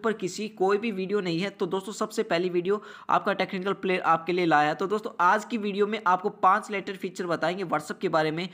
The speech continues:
तो दोस्तों, वीडियो पर बने रहिए और वीडियो पूरी देखिए और जो भी आपका सजेशन हो आप मुझे कमेंट कर सकते हैं।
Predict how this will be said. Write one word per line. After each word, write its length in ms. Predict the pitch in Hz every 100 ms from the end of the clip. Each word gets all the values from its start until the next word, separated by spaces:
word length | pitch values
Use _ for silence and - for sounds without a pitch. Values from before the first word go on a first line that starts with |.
| - - -
तो 80 | 196
दोस्तों, 260 | 220 226
वीडियो 220 | 202 220
पर 120 | 233 226
बने 280 | 190 196 208
रहिए 180 | 202
और 140 | 214 202
वीडियो 260 | 196 214 220
पूरी 200 | 185 202
देखिए 280 | 202 208
और 200 | 214 190
जो 160 | 175 208
भी 80 | 208
आपका 320 | 196 196 196 196
सजेशन 420 | 196 185 185 202
हो 100 | 196
आप 100 | 175
मुझे 160 | 175 175
कमेंट 280 | 175 180 170
कर 160 | 165
सकते 260 | 165 202 196
हैं। 140 | 202